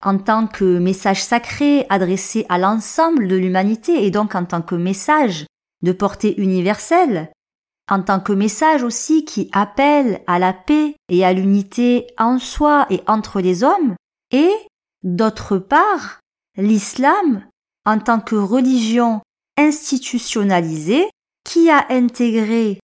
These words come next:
a posteriori des élaborations doctrinales, des élaborations, euh, jurisprudentielles qui sont, par essence, une construction intellectuelle humaine qui est donc relative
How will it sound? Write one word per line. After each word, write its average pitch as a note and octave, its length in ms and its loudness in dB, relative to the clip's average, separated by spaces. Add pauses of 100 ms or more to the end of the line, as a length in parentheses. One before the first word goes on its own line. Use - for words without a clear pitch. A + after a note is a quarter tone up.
(340)
a F#4 180 2 (100)
posteriori G3+ 920 0 (480)
des C#4+ 380 2
élaborations A3+ 1400 0
doctrinales, C4+ 800 0
des A3+ 240 0
élaborations, G#3 920 -2 (380)
euh, E3+ 160 -2
jurisprudentielles A3 1300 0 (380)
qui C4+ 140 -2
sont, C#4+ 560 2 (440)
par C4+ 240 2
essence, E4+ 760 -4 (360)
une G#3+ 140 2
construction C#4 600 0
intellectuelle C#4 1000 0
humaine D4+ 640 2 (340)
qui B3 280 0
est C4 60 2
donc A#3+ 460 0 (160)
relative G#3 1000 0